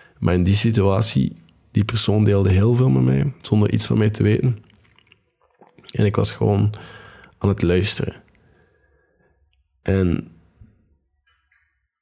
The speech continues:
soms is het oké om open te zijn. Soms is het oké om te delen met mensen wat je wilt.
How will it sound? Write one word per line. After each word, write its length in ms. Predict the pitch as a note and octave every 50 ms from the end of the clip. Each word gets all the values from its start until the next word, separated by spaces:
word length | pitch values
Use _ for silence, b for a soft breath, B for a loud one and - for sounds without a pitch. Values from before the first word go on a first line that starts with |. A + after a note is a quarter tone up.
| _ _ _ _ _ _ _ _ _ _
soms 340 | - - - A#2+ A#2 A#2+ B2+
is 100 | B2 A#2
het 100 | - G#2+
oké 280 | G2+ G#2 - A2 A#2
om 80 | A#2 -
open 240 | - A#2+ A#2 - -
te 140 | - B2
zijn. 280 | A#2 A#2+ C3+ C#3 C3 A#2+
Soms 280 | - - - A2 G#2 G2
is 80 | F#2
het 100 | F#2+ -
oké 300 | G2+ F2+ - - G2+ G2+
om 160 | G#2 - G2
te 160 | F#2+ - G2 F2+
delen 340 | F#2 F#2+ G2+ G#2+ A2+ A2+
met 100 | A2 A2
mensen 300 | A2 A2 G#2+ G#2+ - G2+
wat 100 | G2 G2
je 60 | G2 G#2
wilt. 420 | G2 G2 C3 C#3+ - - -